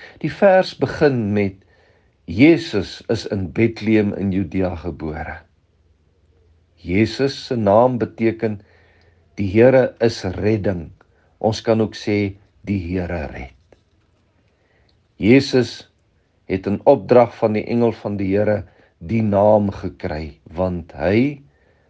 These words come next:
is die verlosser, so het die engel vir Josef gesê. Met sy geboorte het God in sy almag,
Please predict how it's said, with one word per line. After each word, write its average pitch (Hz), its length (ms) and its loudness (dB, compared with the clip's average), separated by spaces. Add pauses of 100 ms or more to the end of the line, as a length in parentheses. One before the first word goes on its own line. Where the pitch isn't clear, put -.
(220)
is 123 140 -6
die - 140 -18
verlosser, 92 640 -4 (800)
so - 300 -2
het 101 240 2
die 92 160 -2
engel 98 420 0 (280)
vir 95 220 -8
Josef 85 560 -6 (120)
gesê. 76 520 -16 (1200)
Met - 160 0
sy 165 280 2
geboorte 101 760 0
het 90 200 -2
God 120 280 -6
in 117 120 -4
sy 95 240 -8 (160)
almag, 107 520 2